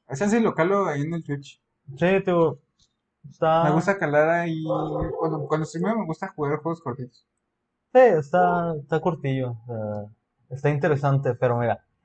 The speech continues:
Speaker 2: es que, obviamente Little Nightmares es como cual-, ¿has jugado? Bueno, tú no juegas juegos de terror casi.
Speaker 1: No, apenas estoy empezando, güey.
Speaker 2: Pero es como muchos juegos indie, o sea, <laughs> que nunca te explican ni verga, güey.
Speaker 1: Ah, ok.
Speaker 2: O sea, es como, son muchos, i-, como
Speaker 1: Sí,
Speaker 2: Celeste,
Speaker 1: mu-,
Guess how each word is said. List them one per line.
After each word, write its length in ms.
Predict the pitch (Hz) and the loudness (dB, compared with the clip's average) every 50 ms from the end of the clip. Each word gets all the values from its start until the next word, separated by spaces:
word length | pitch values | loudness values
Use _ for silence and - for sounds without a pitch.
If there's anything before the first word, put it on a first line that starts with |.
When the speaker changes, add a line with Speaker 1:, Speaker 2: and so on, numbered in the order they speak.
| _ - | _ 6
Speaker 2:
es 160 | - 160 165 - | 8 8 8 8
que, 80 | 196 - - _ - - | 4 -4 -6 _ 0 6
obviamente 400 | 160 170 180 196 214 208 196 202 | 10 10 12 12 10 8 4 4
Little 220 | 170 165 165 170 | 6 6 8 8
Nightmares 380 | 170 175 190 190 180 170 147 143 | 8 8 6 6 6 4 2 0
es 120 | 143 - - | -4 -4 0
como 180 | 185 185 170 | 2 2 4
cual-, 180 | - 160 156 143 - | 4 2 0 2 2
¿has 140 | 165 175 170 | 2 2 6
jugado? 320 | - 247 233 233 240 202 147 | 6 6 8 8 6 4 4
Bueno, 200 | 143 147 143 139 | 4 2 2 2
tú 120 | 139 170 | 0 0
no 100 | 190 196 | -2 0
juegas 180 | 196 208 196 196 | 0 0 0 2
juegos 200 | 196 196 196 196 | 2 2 2 2
de 60 | 190 | 2
terror 380 | 156 131 - 120 117 117 120 123 | 2 0 0 0 0 -2 -2 -2
casi. 260 | - 127 120 - _ _ _ _ _ _ _ _ _ _ | -2 -2 -2 -2 _ _ _ _ _ _ _ _ _ _
Speaker 1:
No, 120 | - 104 110 120 | -4 2 2 2
apenas 260 | 131 - 147 151 147 | 2 2 0 -4 -2
estoy 140 | 160 160 160 | -2 -2 -2
empezando, 400 | 165 151 131 135 147 143 139 120 | -2 -2 -2 -4 -4 -4 -4 -6
güey. 120 | 117 120 - _ | -8 -10 -12 _
Speaker 2:
Pero 280 | - 185 - - 202 202 | -16 -16 4 8 8 10
es 40 | 185 202 | 10 10
como 140 | 262 240 202 | 10 10 10
muchos 240 | 190 202 196 220 185 | 6 2 0 0 4
juegos 280 | 214 220 214 208 208 196 | 6 6 6 6 4 2
indie, 360 | 196 196 185 147 135 135 - - _ _ _ | 2 4 4 2 2 0 -2 -6 _ _ _
o 100 | 147 131 | 0 2
sea, 100 | 156 143 | 2 2
<laughs> 120 | - - | 2 2
que 60 | - 160 | 2 4
nunca 240 | 156 147 147 156 - | 4 4 4 4 6
te 80 | - 175 | 6 6
explican 440 | - - - 135 139 139 190 175 | 4 4 0 -2 4 6 6 6
ni 120 | 160 139 127 | 8 8 10
verga, 340 | 127 135 139 147 135 131 127 | 10 10 10 10 10 8 6
güey. 200 | 117 117 117 - - _ _ _ _ 139 | 4 2 0 -4 -6 _ _ _ _ -2
Speaker 1:
Ah, 260 | 127 123 123 120 120 | 0 2 2 2 0
ok. 80 | - 120 120 120 123 - | -4 -8 -8 -8 -8 -6
Speaker 2:
O 100 | - - | -2 2
sea, 240 | 135 131 131 135 139 | 4 6 6 6 6
es 120 | 143 139 | 4 2
como, 220 | 139 156 160 160 156 | 2 0 0 0 0
son 140 | 139 160 160 | 0 0 0
muchos, 260 | 165 160 165 170 139 165 | -2 -2 -2 -2 -2 -2
i-, 120 | 165 143 | -2 2
como 200 | - 143 139 131 | 4 6 6 6
Speaker 1:
Sí, 80 | 123 131 | 6 6
Speaker 2:
Celeste, 360 | 135 135 139 143 143 139 127 | 4 4 4 4 4 2 4
Speaker 1:
mu-, 40 | 120 | 4